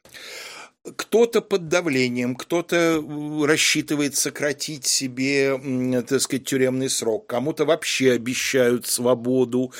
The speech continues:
И, кстати говоря, такие случаи есть, когда люди, э, получают свободу, новое имя по программе защиты свидетелей и так далее, и так далее. И вот появляется такой человек, который называет имя убийцы.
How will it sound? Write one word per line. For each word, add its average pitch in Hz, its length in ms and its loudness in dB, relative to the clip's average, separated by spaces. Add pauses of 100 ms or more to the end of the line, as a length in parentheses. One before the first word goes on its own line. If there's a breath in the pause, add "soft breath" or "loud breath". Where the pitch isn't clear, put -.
(200 loud breath)
И, 135 100 -4
кстати - 420 0
говоря, 117 420 2
такие 113 380 -4
случаи 113 480 -2
есть, 113 380 -2
когда 107 500 -2 (240 loud breath)
люди, 131 580 0
э, 113 320 2
получают 110 640 -2
свободу, 131 720 2
новое 113 360 2
имя 127 280 0
по 123 120 -6
программе 117 500 -2
защиты 107 440 -6
свидетелей 104 540 -6
и 95 40 -8
так 101 200 -6
далее, 98 280 -6
и - 20 -14
так 135 240 -4
далее. 311 320 -2 (320 loud breath)
И 254 80 0
вот 349 240 0
появляется 214 520 0
такой 139 360 -4
человек, 127 640 -4
который 277 400 -2
называет 185 960 -2 (160)
имя 120 540 -6 (320)
убийцы. 139 600 -6